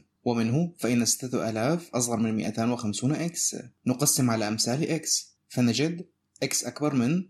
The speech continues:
ستة آلاف على مائتان وخمسون، ومنه إكس أكبر من أربعة وعشرون. فعلى المشاهد أن يرى سنويًا أكثر من أربعة وعشرون فيلمًا على الأقل ليكون العرض الأول هو الأوفر. السؤال السابع عشر،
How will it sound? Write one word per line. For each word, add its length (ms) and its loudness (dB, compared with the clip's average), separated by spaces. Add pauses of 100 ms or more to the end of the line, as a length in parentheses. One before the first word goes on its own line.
(100)
ستة 500 0
آلاف 320 -2
على 160 0
مائتان 400 -2
وخمسون، 720 -2 (300)
ومنه 440 4
إكس 160 0
أكبر 280 -2
من 100 2
أربعة 320 0
وعشرون. 580 -2 (640)
فعلى 300 0
المشاهد 400 0
أن 80 -2
يرى 240 0
سنويًا 640 -2 (160)
أكثر 280 -2
من 160 2
أربعة 340 0
وعشرون 400 -2
فيلمًا 360 -2
على 100 0
الأقل 340 0
ليكون 380 0
العرض 280 0
الأول 460 -4 (240)
هو 160 0
الأوفر. 640 -4 (560)
السؤال 440 2
السابع 420 2
عشر، 560 -2